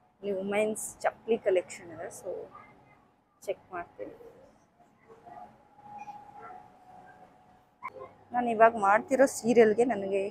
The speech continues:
ಹೀಲ್ಸ್ ಬೇಕಿದೆ. So, ಈ ಥರ ಚಪ್ಪಲಿನ ನಾನು ವುಡ್‌ಲ್ಯಾಂಡಲ್ಲಿ ಹುಡುಕ್ತಾ ಇದ್ದೀನಿ, but ಸಿಗ್ತಾ ಇಲ್ಲ. ಓ, ಜುಡಿಯೋದಲ್ಲೇ ಸಿಗುತ್ತೆ ಅಂದ್ರೆ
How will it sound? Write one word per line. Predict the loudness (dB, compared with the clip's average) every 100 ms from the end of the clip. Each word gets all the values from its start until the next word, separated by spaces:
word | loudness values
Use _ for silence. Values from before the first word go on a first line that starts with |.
| -8
ಹೀಲ್ಸ್ | 0 2 2 2
ಬೇಕಿದೆ. | -2 -2 -4 -2 -2 -4
So, | -6 -4 -4 -4 -6 -10 -18 _ -20 -20 -20 -20 -20 _ _ _ _ _ -20 -20 -18 -12 -12 -10 -12 -18 -20 -20 -20 -20 -18 -16 -18 -20 -20 -16 -4
ಈ | -2 4
ಥರ | 8 10
ಚಪ್ಪಲಿನ | 10 4 0 -2 0 2
ನಾನು | 2 2
ವುಡ್‌ಲ್ಯಾಂಡಲ್ಲಿ | 0 2 4 6 6 0
ಹುಡುಕ್ತಾ | 0 -6 2 4
ಇದ್ದೀನಿ, | 4 0 -6
but | -2 -4 -4 -16
ಸಿಗ್ತಾ | -16 -6 2 2
ಇಲ್ಲ. | 2 -2 -2 -6 -20 -20 -20 -12 -6
ಓ, | -4
ಜುಡಿಯೋದಲ್ಲೇ | -4 4 6 8 6 4
ಸಿಗುತ್ತೆ | -2 -4 -4 -6
ಅಂದ್ರೆ | -6 -6